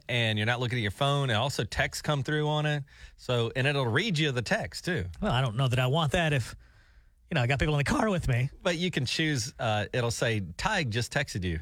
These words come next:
Speaker 1: and you can either hit it or not.
Speaker 2: Oh, I see.
Speaker 1: So it won't, it won't read it just as soon as I
Speaker 2: It won't
Speaker 1: text you.
Speaker 2: spill the beans
Speaker 1: No,
Speaker 2: unless
Speaker 1: no,
Speaker 2: you
Speaker 1: no,
Speaker 2: ask
Speaker 1: no.
Speaker 2: it to.
Speaker 1: If I was, like, cussing you out or something.
Speaker 2: Yeah.
Speaker 1: Um, they thought of everything in Nissan. Jackie Cooper Nissan, and up to fifteen hundred dollars more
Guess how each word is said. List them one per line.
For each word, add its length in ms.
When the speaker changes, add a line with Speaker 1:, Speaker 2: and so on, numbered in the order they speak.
Speaker 1:
and 160
you 80
can 140
either 180
hit 180
it 120
or 100
not. 280
Speaker 2:
Oh, 140
I 120
see. 200
Speaker 1:
So 280
it 60
won't, 240
it 120
won't 200
read 200
it 100
just 220
as 80
soon 120
as 80
I 60
Speaker 2:
It 60
won't 120
Speaker 1:
text 120
you. 40
Speaker 2:
spill 140
the 100
beans 300
Speaker 1:
No, 60
Speaker 2:
unless 160
Speaker 1:
no, 80
Speaker 2:
you 60
Speaker 1:
no, 40
Speaker 2:
ask 180
Speaker 1:
no. 100
Speaker 2:
it 40
to. 80
Speaker 1:
If 60
I 80
was, 100
like, 160
cussing 300
you 80
out 160
or 40
something. 340
Speaker 2:
Yeah. 140
Speaker 1:
Um, 440
they 140
thought 180
of 60
everything 320
in 80
Nissan. 480
Jackie 340
Cooper 260
Nissan, 440
and 200
up 140
to 160
fifteen 600
hundred 200
dollars 320
more 400